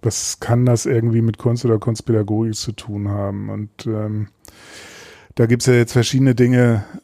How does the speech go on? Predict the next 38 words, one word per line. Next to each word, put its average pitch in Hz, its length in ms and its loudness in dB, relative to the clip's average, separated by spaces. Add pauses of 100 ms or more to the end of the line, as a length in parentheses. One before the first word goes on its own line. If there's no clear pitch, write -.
(160)
äh, - 360 -14
die, 135 280 -6
die 117 160 -2
wir 120 80 2
eben 117 140 0
ganz 120 180 0
kurz 120 220 0
angekratzt 120 640 0
haben. 104 200 -2
Also 104 180 -4
beispielsweise, 107 720 0
wenn 113 120 0
sich 123 160 -2
Gesellschaft 113 680 0
so 113 200 0
verändern 113 600 -2
sollte, 107 540 0
dass, - 580 -4
oder - 360 -2
also 101 320 -4
Wirtschaft 104 480 0
auch 110 120 0
so 107 160 -2
verändern 107 480 -2
sollte, 104 360 2
dass 107 220 -2
nicht 107 200 0
Menschen 110 380 -2
arbeiten 110 440 0
müssen 117 240 -2
und 110 140 0
deswegen 107 300 -2
die 104 100 0
Schule 113 340 0
auch 104 160 -2
nicht 110 200 0
für 113 140 2
bestimmte, 107 760 -2